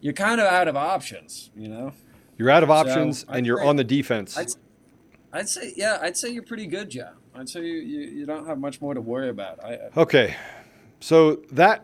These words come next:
Speaker 2: that was the article, and, and I'll post this article, but this article, um, I wrote about who I am as a person. They said, "Well, tell us about who you are." And, uh,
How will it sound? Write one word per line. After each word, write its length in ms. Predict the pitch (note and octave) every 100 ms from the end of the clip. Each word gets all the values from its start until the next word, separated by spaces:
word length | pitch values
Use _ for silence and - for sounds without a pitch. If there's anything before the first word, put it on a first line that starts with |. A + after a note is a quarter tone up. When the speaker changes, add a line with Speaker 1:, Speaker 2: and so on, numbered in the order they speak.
| B2+
Speaker 2:
that 300 | F3 B3 A#3+
was 200 | G3+ D3+
the 120 | F3
article, 560 | D#3 D#3 D#3+ C#3 C3 C3
and, 280 | C3 C#3+ B2+
and 220 | C3+ C#3+
I'll 240 | C3+ D#3 G#3
post 360 | - F#3 F3 E3+
this 180 | C#3
article, 480 | C3+ C#3 C#3 A#2 G#2+
but 260 | G2 B2+ - A2+
this 260 | F3+ G3+ -
article, 640 | D3 G3+ F#3+ C#3 B2+ A#2 -
um, 480 | C3+ B2+ A#2+ A2+ A2+ -
I 120 | C#3
wrote 240 | C#3+ G3
about 360 | F#3+ C#3+ C#3 - _ _ - B2+
who 180 | D3 D#3
I 140 | C#3+
am 180 | C3 B2
as 80 | A2
a 60 |
person. 360 | G#2+ E3 C3 F2
They 100 | A2
said, 220 | C#3+ C3 D#3+
"Well, 200 | E3+ E3+
tell 200 | D#3+ G3+
us 120 | F#3+
about 220 | D#3+ D3+ B2+
who 100 | D3
you 220 | C3 A2
are." 220 | F2+ - _ _ _ _ _ _ _ _ _ _ _ _ _ _ _ _ - -
And, 340 | B2 C3 C3 B2+
uh, 440 | C3 B2+ B2+ B2+